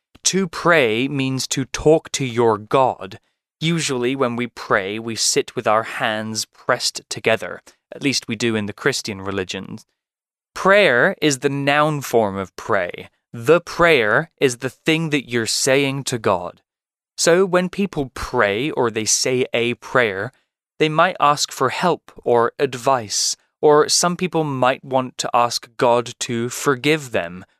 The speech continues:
or to help look after their friends or their family. Here's an example sentence. "Every night I say a prayer, asking God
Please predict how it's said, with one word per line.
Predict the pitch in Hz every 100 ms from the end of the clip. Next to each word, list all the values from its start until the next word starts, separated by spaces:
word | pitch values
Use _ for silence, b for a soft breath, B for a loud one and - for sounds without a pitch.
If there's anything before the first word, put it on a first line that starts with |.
| -
or | 151 147 147
to | -
help | 135 156 147 -
look | 127 123 -
after | 117 110 117
their | 104
friends | 95 - - 120 123 123 117 - _ _
or | 113 107
their | 101 95
family. | - 101 95 87 85 80 _ _ _ _ _ _ _
Here's | 165 160
an | 143
example | 123 120 107 110
sentence. | 110 101 92 90 - - - _ _ _ _
"Every | - 160 151 143
night | 127 131 -
I | - 113
say | - - 139 143
a | -
prayer, | - - 135 107 92 92 _ _ _
asking | - 139 156 160 143
God | 117 131 135